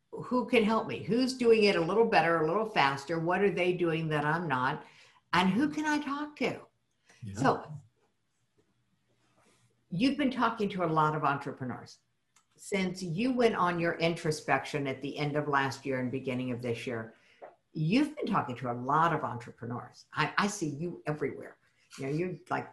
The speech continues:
Speaker 1: the networking junkie like I was and still am. Um, what is the three, what are the three things that you could say to an entrepreneur that would handle their most,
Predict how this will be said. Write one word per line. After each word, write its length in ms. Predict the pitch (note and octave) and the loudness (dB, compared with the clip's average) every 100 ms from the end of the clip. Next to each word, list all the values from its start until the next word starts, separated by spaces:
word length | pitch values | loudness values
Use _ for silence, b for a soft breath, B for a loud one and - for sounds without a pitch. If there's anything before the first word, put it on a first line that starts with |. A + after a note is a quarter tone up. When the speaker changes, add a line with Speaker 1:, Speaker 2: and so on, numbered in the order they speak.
| - | -6
Speaker 1:
the 80 | D3 | -2
networking 560 | D#3 D#3+ C#3+ D3+ C3+ | -2 -2 -2 -2 0
junkie 320 | D#3+ D#3+ D3+ | 0 -2 -4
like 260 | C3 C3+ C#3 | -4 -4 2
I 160 | F3 D#3+ | 2 0
was 240 | - - - _ _ - | -6 -14 -20 _ _ -2
and 160 | C#3+ | -2
still 300 | - E3 C#3 | 0 -2 0
am. 240 | D3 F#3+ - - b b b b C#3+ | 0 -2 -4 -14 b b b b -8
Um, 380 | C#3 C3+ C#3 - _ _ _ _ _ _ _ _ _ _ _ _ _ _ _ - | -6 -6 -10 -14 _ _ _ _ _ _ _ _ _ _ _ _ _ _ _ -12
what 380 | G3+ A#3 C4+ B3+ A3+ | 0 2 4 2 0
is 440 | G#3+ A3 A3+ - | 2 2 0 -2
the 160 | F#3+ F#3 | -2 -2
three, 560 | - - F3+ G#3 A3 G3+ | -4 -8 -2 0 2 2
what 120 | B3+ | 2
are 100 | D4 | 4
the 240 | A#3+ - - | 2 2 -4
three 360 | E3+ F3 F3 | 0 0 0
things 460 | E3 D3+ E3+ F#3 - - | 0 0 -2 -6 -12 -6
that 400 | D#3 D3+ D3 - - _ _ _ _ _ _ _ _ _ _ _ _ - F#3+ | 2 4 2 -2 -12 _ _ _ _ _ _ _ _ _ _ _ _ -16 -4
you 200 | F3+ - | -2 0
could 300 | F3 C#3+ - | -2 -2 -8
say 360 | - F#3+ G3 | -2 0 0
to 340 | F#3+ G3+ E3+ E3 | 0 2 4 2
an 180 | D#3 D3+ | 0 0
entrepreneur 720 | D#3+ E3 F#3+ E3+ E3+ D#3 D3+ | 0 0 -4 -6 -2 2 2
that 180 | D3 C3+ | 2 0
would 140 | C3+ | -2
handle 340 | C3+ E3 D#3+ D3+ | 0 -2 0 0
their 220 | D3+ C3+ | 0 0
most, 320 | D3+ D#3 - | 2 2 2